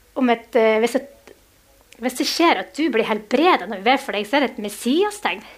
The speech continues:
Så fikk vi lov til å referere til det her bibelverset fra Lukas syv, tjueén til tjueto. Der står det, «Mennene kom da til ham og sa, Døperen Johannes har sendt oss til deg og sier,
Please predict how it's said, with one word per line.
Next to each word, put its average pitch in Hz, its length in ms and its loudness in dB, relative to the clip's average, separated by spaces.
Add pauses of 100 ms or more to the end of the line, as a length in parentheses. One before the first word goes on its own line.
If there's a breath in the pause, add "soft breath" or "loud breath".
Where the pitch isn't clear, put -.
(760 loud breath)
Så - 140 -12
fikk 262 100 -4
vi 254 80 -4
lov 254 120 0
til 240 120 0
å 220 120 4
referere 262 360 2
til 190 120 -4
det 214 40 2
her 220 160 4
bibelverset 208 480 0
fra 233 120 0
Lukas 226 360 -4
syv, 320 400 -2
tjueén 240 320 2
til 240 140 -8
tjueto. 262 260 0 (1200 loud breath)
Der 262 160 2
står 208 240 -2
det, - 80 -2 (520)
«Mennene 226 600 2
kom 285 280 4
da 226 120 4
til 240 320 -2
ham 269 300 4
og 254 100 -2
sa, 294 300 4 (1120 soft breath)
Døperen 285 420 4
Johannes 269 640 4
har 269 100 4
sendt 277 400 2
oss 196 140 -4
til 220 160 0
deg 262 260 4
og 254 80 0
sier, 202 400 -2